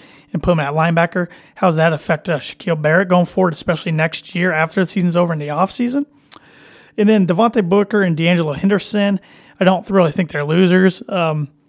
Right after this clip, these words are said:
i-, in the, in the term of, uh, will this exactly kill their playing time? 'Cause I think, I think no matter who's the starter, uh, they're gonna use multiple backs,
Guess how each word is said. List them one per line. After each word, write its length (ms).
i-, 40
in 340
the, 140
in 160
the 120
term 320
of, 220
uh, 220
will 260
this 200
exactly 380
kill 300
their 120
playing 380
time? 320
'Cause 140
I 140
think, 540
I 80
think 240
no 100
matter 280
who's 460
the 80
starter, 600
uh, 180
they're 140
gonna 140
use 160
multiple 300
backs, 540